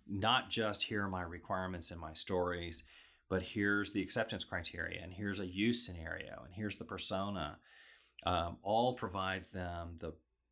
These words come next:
the context they need to make their own decisions. Likewise with sales, we provide them market and product content, maybe in a playbook, maybe in a blog, maybe in a wiki, so they can use their own judgment.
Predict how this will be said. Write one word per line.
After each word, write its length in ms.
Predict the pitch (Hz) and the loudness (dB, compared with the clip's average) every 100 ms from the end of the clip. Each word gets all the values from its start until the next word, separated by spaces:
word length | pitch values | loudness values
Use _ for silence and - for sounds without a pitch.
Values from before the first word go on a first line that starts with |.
| _ | _
the 120 | 92 | -8
context 800 | - - 117 127 104 101 87 - | -4 0 2 4 2 -2 -6 -6
they 140 | 90 85 | -4 -2
need 380 | 85 - - 104 _ _ | -2 -4 -8 -20 _ _
to 120 | 107 | -2
make 280 | 98 92 82 _ 101 | 0 -2 -4 _ -4
their 240 | 101 90 | 0 2
own 220 | 104 120 | 2 2
decisions. 600 | 117 - - - - - - _ _ _ 98 | 0 -2 -6 -14 -18 -20 -20 _ _ _ 2
Likewise 520 | 95 98 90 78 - | 4 4 2 -2 -2
with 100 | 90 | -2
sales, 500 | - 147 - - - | -2 -2 -4 -6 -8
we 100 | 95 | -8
provide 380 | 90 87 85 82 | -6 -4 -4 -4
them 100 | 87 | -8
market 380 | 87 85 85 92 | -6 -2 -2 -4
and 100 | 80 | -6
product 320 | 92 78 - | -4 -4 -4
content, 580 | - 92 92 101 87 78 | -4 -2 -2 0 -2 -4
maybe 300 | 90 92 101 | -4 -2 -2
in 80 | 92 | -4
a 40 | |
playbook, 580 | - 92 87 90 85 78 - - - - | -6 -6 -4 -4 -4 -4 -10 -20 -20 -2
maybe 260 | 90 85 85 | 0 0 -4
in 60 | |
a 40 | 80 | -6
blog, 540 | 80 80 80 78 76 - | -2 0 2 0 -4 -2
maybe 260 | 87 85 | 0 0
in 80 | 85 | -2
a 80 | 80 | -6
wiki, 540 | 87 82 87 80 78 - - - - - - | -4 -4 -2 -2 -4 -12 -20 -20 -20 -10 -2
so 200 | - 101 | 4 4
they 180 | 92 87 | 4 0
can 400 | - 95 82 80 - _ _ _ _ _ _ | 0 -4 -4 -8 -14 _ _ _ _ _ _
use 300 | 104 120 120 | 6 8 8
their 180 | 110 95 | 6 4
own 160 | 117 131 | 4 2
judgment. 600 | 87 82 - - - | 0 -6 -12 -16 -20